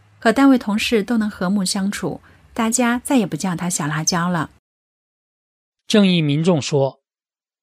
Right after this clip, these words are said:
Speaker 2: ：“我今天就说公道话，枪毙我也不怕。”大陆来稿。二零一二年，我们当地一位法轮功学员被迫害致死，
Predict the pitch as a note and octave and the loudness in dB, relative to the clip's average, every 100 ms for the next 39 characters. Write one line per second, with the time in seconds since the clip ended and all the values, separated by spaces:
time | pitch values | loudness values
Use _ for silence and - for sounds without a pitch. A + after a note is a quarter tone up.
0 | _ E3 D#3+ G#3 G#3 - F#3+ G3 - G3+ | _ 0 2 2 2 2 0 0 2 2
1 | - D#3+ D#3+ D#3+ D#3+ B2+ - C3 - _ | 4 2 2 0 2 2 0 -4 -4 _
2 | _ _ - - A3+ A3+ A3 D3 - - | _ _ -4 2 2 2 0 -2 -4 2
3 | E3 C#3+ - A#2 - D3+ - _ _ _ | 2 2 -4 -10 -6 -6 -8 _ _ _
4 | _ _ _ _ _ _ G3+ F3 F#3+ D3+ | _ _ _ _ _ _ 2 4 4 2
5 | C3 B2+ A2 _ _ _ _ _ _ _ | 0 -4 -10 _ _ _ _ _ _ _
6 | _ _ _ _ - G3 E3 E3+ G3 F3+ | _ _ _ _ 0 2 2 4 4 4
7 | C3 B2 C3 _ _ _ _ _ F#3+ F3 | 0 -6 -10 _ _ _ _ _ -2 0
8 | F3 A3 G#3+ D#3+ F3 F3 - C3+ C3+ D#3+ | 2 2 2 2 4 4 2 -2 -2 -4
9 | D#3+ D#3+ C3+ C#3+ E3 C#3+ E3+ D3+ C3+ - | 0 0 0 -2 -2 0 0 0 -2 -2
10 | D#3 - - F3 | -4 -4 -8 -16